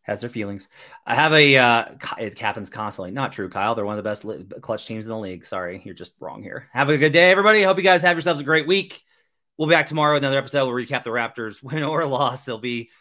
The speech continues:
a ride no matter what. Make sure to follow Adam over at D M V R. You check, catch him on Twitter at Adam underscore Mares. Have a great week, everybody. We'll see you guys again next time on Locked On Nuggets.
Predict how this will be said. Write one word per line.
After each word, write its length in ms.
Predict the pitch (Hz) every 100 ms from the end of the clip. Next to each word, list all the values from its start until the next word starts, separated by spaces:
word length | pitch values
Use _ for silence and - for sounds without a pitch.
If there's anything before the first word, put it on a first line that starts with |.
| _ 127
a 80 |
ride 300 | 127 131 131
no 60 | 127
matter 260 | 123 117 113
what. 240 | 113 117
Make 140 | 120
sure 140 | 120 117
to 60 |
follow 220 | 123 110 110
Adam 180 | 110
over 180 | 107 101
at 80 | 98
D 160 | 104 104
M 120 | 95
V 140 | 95
R. 180 | 104 107
You 100 | 98
check, 260 | 110 107 -
catch 160 | 110
him 100 | 104
on 100 | 95
Twitter 240 | - 95 -
at 160 | 104 -
Adam 180 | 104 98
underscore 340 | 95 - 90
Mares. 520 | 98 123 135 135 - _ _ _ 135
Have 100 | 135
a 20 |
great 180 | 143 139
week, 120 | 139
everybody. 440 | 131 131 131 127
We'll 100 | 117
see 100 | 113 113
you 40 |
guys 120 | 110
again 140 | 107 104
next 160 | 101
time 320 | 95 85 82 _
on 160 | 92
Locked 200 | 95 87
On 120 | 92 87
Nuggets. 440 | 76 _ -